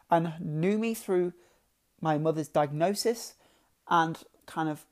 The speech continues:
to the point in those five weeks where she went from relatively healthy to basically on death's door,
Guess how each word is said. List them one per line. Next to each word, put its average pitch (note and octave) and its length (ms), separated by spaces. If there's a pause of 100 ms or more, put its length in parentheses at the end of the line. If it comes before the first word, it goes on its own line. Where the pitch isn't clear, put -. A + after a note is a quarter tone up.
to - 100
the E3 80
point E3 240
in D#3+ 60
those D#3 180
five D#3+ 340
weeks - 320
where D3 180
she D3 360
went D3+ 340
from D3 320 (460)
relatively D#3+ 880 (320)
healthy D#3 640
to C#3+ 400 (920)
basically D3+ 560
on D#3 200
death's - 280 (100)
door, F3 380